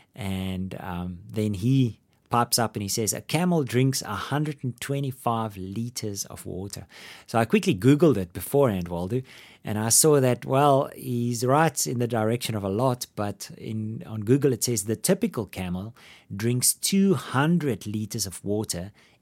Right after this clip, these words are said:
in three minutes." And apparently they think it's from there that the, um, that the fable comes from, that the hump of the camel stores all that water, because all of this water needs to go somewhere, right? Um, but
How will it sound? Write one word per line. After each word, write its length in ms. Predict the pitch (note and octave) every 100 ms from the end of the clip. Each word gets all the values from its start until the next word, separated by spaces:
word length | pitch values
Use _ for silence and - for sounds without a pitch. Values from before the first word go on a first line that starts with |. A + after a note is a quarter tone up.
| -
in 160 | A2+
three 680 | A2 - - D#3+ D3+ D3 C3+ - _ -
minutes." 580 | - A2 A2+ - - - - - - -
And 280 | B2+ A2+ A#2
apparently 640 | D3+ E3 E3+ C#3 B2+ B2
they 180 | A#2 A2
think 240 | C#3+ C3
it's 160 | A#2+ -
from 300 | B2+ A#2 A2
there 260 | B2+ C3+
that 220 | G#2+ G#2+ -
the, 340 | G#2+ G#2 G2+ -
um, 320 | G2 F#2 G2 _ _ _ -
that 180 | G2
the 240 | - F#2+ -
fable 640 | - - C3 C3 A#2 G#2+
comes 360 | G2 A2 G#2 G2+
from, 380 | - G2 F#2 G2
that 200 | G2+ F#2+ _
the 280 | G2+ F#2+ F#2 -
hump 380 | - A2 B2 A#2+
of 100 | G#2
the 120 | G#2+
camel 360 | - A2+ G#2+ F#2+
stores 440 | - B2 G#2+ G2
all 160 | G#2 G2+
that 140 | G2
water, 320 | G2+ A2+ G#2+
because 260 | F2+ - A2+
all 180 | C#3 C#3+
of 100 | B2
this 160 | A2
water 280 | G#2+ A#2 A2+
needs 300 | A2+ B2 -
to 80 | -
go 200 | G#2+ G2+
somewhere, 600 | - A2+ G#2+ D#2+ D2 G#1+
right? 260 | E2 A#2 - - - - - - -
Um, 500 | G#2 G#2+ G#2+ G2+ G2 - _ _ _ _
but 460 | - C3 B2 - -